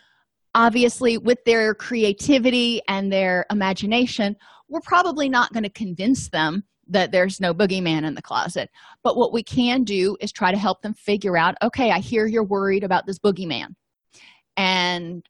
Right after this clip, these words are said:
I'm here to tell you, I can promise you it's not, he's not gonna bother you, but what would help you feel better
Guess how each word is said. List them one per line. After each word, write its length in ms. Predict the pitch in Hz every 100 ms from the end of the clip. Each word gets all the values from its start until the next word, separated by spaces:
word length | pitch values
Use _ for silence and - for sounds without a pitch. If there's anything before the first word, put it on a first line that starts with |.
| -
I'm 120 | 190
here 160 | 208 220
to 80 |
tell 240 | 277 330 285
you, 280 | 285 330 - _ _ _
I 80 | 190
can 160 | 185 175
promise 480 | - 185 214 226
you 240 | 262 269 285 _ _ _ _ _
it's 200 | - -
not, 260 | 175 180 - _
he's 200 | 196 180
not 160 | 196 214
gonna 160 | 247
bother 300 | 226 277 240
you, 160 | 170 165
but 200 | 185 -
what 240 | 185 254
would 120 | 262 240
help 240 | 254 - 220
you 300 | 233 226 - _
feel 220 | 254 277
better 400 | 208 139 139 170